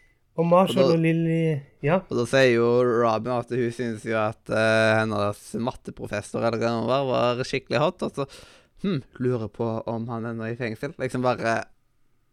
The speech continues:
Speaker 2: åh.
Speaker 1: Ja, ikke sant?
Speaker 2: Mm.
Speaker 1: Em, Marshall og Lily, de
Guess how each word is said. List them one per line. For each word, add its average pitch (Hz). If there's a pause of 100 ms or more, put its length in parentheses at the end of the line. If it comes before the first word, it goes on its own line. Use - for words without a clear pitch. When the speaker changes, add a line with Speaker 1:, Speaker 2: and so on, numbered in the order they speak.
(300)
Speaker 2:
åh. 123
Speaker 1:
Ja, 135
ikke 139
sant? 135 (760)
Speaker 2:
Mm. 113 (1040)
Speaker 1:
Em, 196 (760)
Marshall 175
og 160
Lily, 160
de 165